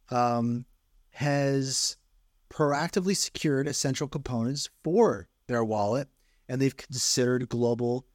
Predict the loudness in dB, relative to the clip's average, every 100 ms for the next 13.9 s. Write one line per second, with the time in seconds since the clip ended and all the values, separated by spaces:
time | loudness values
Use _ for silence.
0 | _ -4 -4 0 0 0 0 -2 -2 -2
1 | -2 -2 0 0 0 -2 -2 _ _ _
2 | 0 0 0 0 0 0 0 0 -2 -2
3 | -4 -6 -2 2 2 0 _ _ _ _
4 | _ -6 0 2 0 0 0 2 2 2
5 | 2 0 0 -2 -2 0 0 0 0 -2
6 | -2 0 0 0 0 -2 -2 -2 -2 0
7 | -2 -2 0 0 0 -2 -4 -6 -4 -2
8 | -2 -4 -6 -8 -14 _ _ _ _ _
9 | _ -6 -2 0 2 2 0 0 0 2
10 | 0 0 0 0 -2 -2 -2 -2 -4 -6
11 | -6 -8 -10 -10 _ _ _ _ _ 0
12 | 2 0 -2 -2 0 0 0 0 0 0
13 | 0 0 0 -2 -2 -2 -2 -2 -4